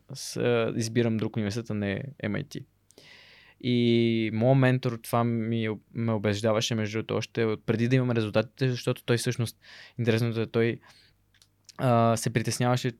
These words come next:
точно от това, че M I T приема ли ме, аз ще забравя за всичко останало и веднага ще отида при тях. И ми каза: „Изчакай малко, все пак Харвард наистина“, е, той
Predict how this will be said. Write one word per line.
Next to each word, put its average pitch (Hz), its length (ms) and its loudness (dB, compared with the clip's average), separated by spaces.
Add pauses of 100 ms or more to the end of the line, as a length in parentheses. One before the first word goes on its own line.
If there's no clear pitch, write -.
(320)
точно 127 260 0
от 123 100 -4
това, 104 220 -4
че - 140 -8
M - 340 -4
I 123 100 -2
T - 40 -6
приема 120 420 4 (260)
ли 120 140 -2
ме, 143 120 2
аз 139 300 2
ще - 140 -2
забравя 135 380 10
за 131 60 6
всичко - 260 -4
останало 151 340 4
и 143 60 6
веднага 135 340 2
ще - 140 -4
отида 139 180 0
при - 80 -20
тях. 123 200 -2
И 113 40 -4
ми 113 80 -6
каза: 135 240 2
„Изчакай 131 320 0
малко, 143 240 2
все - 140 -6
пак - 360 -2
Харвард 123 380 -2
наистина“, 131 320 -4 (200)
е, 127 220 2
той 120 200 0